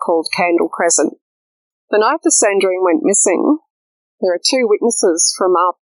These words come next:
I think, Convent Court, I think it was, who had observed John for hours sitting on Parish Road,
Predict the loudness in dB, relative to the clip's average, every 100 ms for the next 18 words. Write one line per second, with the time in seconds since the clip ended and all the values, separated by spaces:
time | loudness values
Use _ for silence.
0 | _ -6 -2 -4 -2 -6 -4 -2 -4 -2
1 | 0 0 -4 -10 -6 -4 -4 -2 -4 -2
2 | -2 -4 _ _ _ _ _ _ _ _
3 | -4 -2 0 0 0 0 2 2 2 0
4 | -2 0 2 2 0 _ -8 -8 _ -2
5 | 0 0 0 0 0 -2 -2 0 0 0
6 | 0 0 -2 -6 _ _ _ _ _ _
7 | _ _ 0 0 0 -2 0 0 0 0
8 | 0 -2